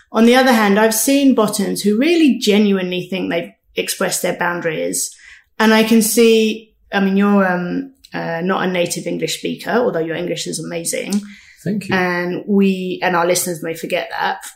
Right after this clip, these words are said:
Speaker 1: from listening to your
Speaker 2: I hope they don't forget that my
Speaker 1: language.
Speaker 2: English is amazing.
Speaker 1: <laughs> Okay. And you often negotiate with people whose, um, native language is not English as well.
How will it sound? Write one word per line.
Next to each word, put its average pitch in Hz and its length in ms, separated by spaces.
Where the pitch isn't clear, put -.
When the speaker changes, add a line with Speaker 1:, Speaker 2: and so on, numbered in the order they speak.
Speaker 1:
from 165 240
listening 165 380
to 165 100
your 160 280
Speaker 2:
I 101 80
hope 135 200
they 104 80
don't 92 180
forget 90 280
that 95 120
my 87 60
Speaker 1:
language. 85 220
Speaker 2:
English 87 240
is - 80
amazing. 104 540
Speaker 1:
<laughs> 254 80
Okay. 190 520
And 220 240
you 226 440
often 196 260
negotiate 180 640
with 180 300
people 190 280
whose, 180 520
um, 165 400
native 175 420
language 175 400
is - 120
not 185 180
English 175 340
as 185 160
well. 233 360